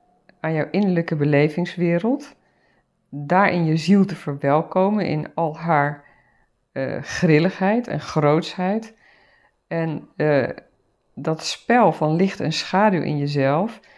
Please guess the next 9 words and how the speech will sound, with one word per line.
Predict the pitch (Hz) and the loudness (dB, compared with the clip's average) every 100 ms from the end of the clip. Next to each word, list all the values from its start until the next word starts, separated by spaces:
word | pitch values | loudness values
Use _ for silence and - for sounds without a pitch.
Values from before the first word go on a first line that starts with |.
| _ _ _ _ | _ _ _ _
om | 165 175 | -6 0
dat | 180 180 - - _ - - _ - - | 2 2 -2 -20 _ -20 -20 _ -20 -16
te | - 180 | -6 0
zien | 180 240 233 | 4 6 6
als | - 180 196 | 2 0 2
iets | 196 - - | 0 -2 -12
bijzonders, | 151 165 156 170 254 185 117 - - | -4 -2 -2 0 2 2 0 -2 -4
als | 156 - | -6 -4
iets | 202 202 - | -6 -6 -10